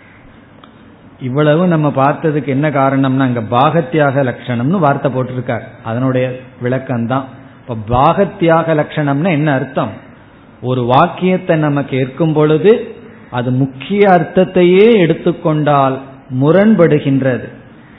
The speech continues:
அவர் விளையாட்டுக்கு சொல்லியிருந்தா பேசாம விட்டுட்டு போயிருக்கலாம், சீரியஸா வேற சொல்லியிருக்கு உபனிஷத். அப்ப என்ன பண்றோம்?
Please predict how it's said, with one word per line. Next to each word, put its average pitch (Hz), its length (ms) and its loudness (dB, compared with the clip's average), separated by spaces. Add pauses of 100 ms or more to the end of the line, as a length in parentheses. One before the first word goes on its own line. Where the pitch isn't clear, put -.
(320)
அவர் 131 200 0
விளையாட்டுக்கு 180 680 0
சொல்லியிருந்தா 180 520 0
பேசாம 170 420 0
விட்டுட்டு 165 280 -2
போயிருக்கலாம், 135 460 -2 (280)
சீரியஸா 190 340 2
வேற 165 300 2
சொல்லியிருக்கு 143 460 -2
உபனிஷத். 127 540 -2 (360)
அப்ப 139 220 0
என்ன 165 200 2
பண்றோம்? 131 580 0